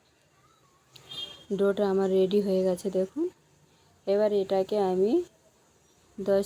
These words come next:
মিনিটের জন্য ঢেকে ভালো করে রেস্টে রেখে দেবো এটা। দশ মিনিট পরে আবারও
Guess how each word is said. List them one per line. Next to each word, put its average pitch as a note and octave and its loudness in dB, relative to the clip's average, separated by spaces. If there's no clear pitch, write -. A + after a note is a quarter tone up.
মিনিটের F#3+ 2
জন্য F#3 0
ঢেকে F#3 0
ভালো F#3+ -6
করে F#3+ -4
রেস্টে F#3+ -4
রেখে F#3 -4
দেবো F#3+ 0
এটা। F#3 -2
দশ G3+ 2
মিনিট G#3+ 0
পরে F#3+ -2
আবারও F#3 -4